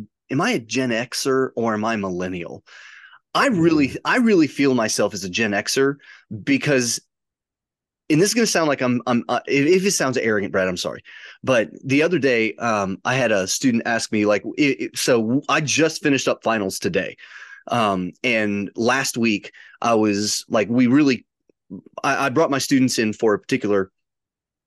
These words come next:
Speaker 1: uh, for a class that I teach and handed out, uh, you know, study guide. And we just kinda took a little bit of time. If they have any questions, now's the time to do it.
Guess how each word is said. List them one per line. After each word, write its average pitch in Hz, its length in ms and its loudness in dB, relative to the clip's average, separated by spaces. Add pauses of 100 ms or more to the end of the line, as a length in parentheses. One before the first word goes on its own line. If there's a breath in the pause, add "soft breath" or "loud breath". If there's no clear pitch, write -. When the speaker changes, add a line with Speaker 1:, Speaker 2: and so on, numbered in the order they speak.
(160)
Speaker 1:
uh, 107 180 -2
for 104 200 -2
a - 40 -8 (280)
class 117 260 -2
that 107 60 -2
I 95 40 0
teach - 320 -8 (640 loud breath)
and 104 320 -2 (100)
handed 120 300 -2
out, 104 240 -2
uh, 101 120 -4
you 98 160 -4
know, 87 120 -4
study 98 280 -2
guide. 90 260 -4 (340 loud breath)
And 139 140 2
we 143 80 4
just 139 140 -4
kinda 139 180 -2
took 143 180 0
a 123 60 0
little 117 180 2
bit 107 140 0
of 92 40 -10
time. 101 440 -2 (120)
If 107 160 0
they 117 120 0
have 110 100 0
any 101 80 -2
questions, 98 480 -2
now's 95 220 -2
the 87 40 -8
time 90 180 -4
to 80 100 -8
do 85 140 -2
it. - 120 -12